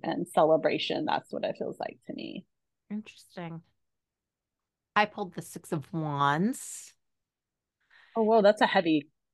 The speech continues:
Speaker 2: It looks heavy in this,
Speaker 1: deck.
Speaker 2: in this
Speaker 1: Yeah.
Speaker 2: deck. Yeah, this is my heavy deck, but it's really a card of celebration and success and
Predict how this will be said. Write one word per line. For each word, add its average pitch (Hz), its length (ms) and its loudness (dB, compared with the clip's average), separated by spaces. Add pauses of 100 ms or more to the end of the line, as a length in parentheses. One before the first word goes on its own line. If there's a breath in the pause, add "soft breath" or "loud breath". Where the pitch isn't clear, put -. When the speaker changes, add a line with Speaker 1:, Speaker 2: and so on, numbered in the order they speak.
(400)
Speaker 2:
It 220 140 2
looks 294 240 8
heavy 226 260 8
in 180 180 8
this, 175 200 2
Speaker 1:
deck. - 120 -6
Speaker 2:
in 214 140 8
this 202 240 4
Speaker 1:
Yeah. 202 260 10
Speaker 2:
deck. - 160 -8 (120)
Yeah, 190 160 6
this 202 180 0
is 247 140 -2
my 240 100 4
heavy 196 320 4
deck, 175 340 0
but 269 240 8
it's 220 180 -6
really 294 280 0
a 180 80 -2
card 190 480 2
of 165 240 0
celebration 202 800 -2
and 160 160 -6
success 190 680 2
and 147 480 4